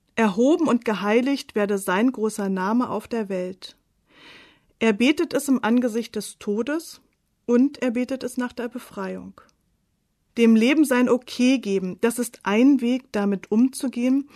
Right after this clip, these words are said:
dass sich uns Gottes Handeln oft nicht erschließt.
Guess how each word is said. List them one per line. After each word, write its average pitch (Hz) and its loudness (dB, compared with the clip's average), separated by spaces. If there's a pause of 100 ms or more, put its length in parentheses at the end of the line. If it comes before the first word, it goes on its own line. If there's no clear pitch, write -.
(200)
dass 214 -2
sich 240 -2
uns 214 -2
Gottes 226 -4
Handeln 214 0
oft - -6
nicht 226 -4
erschließt. 190 -10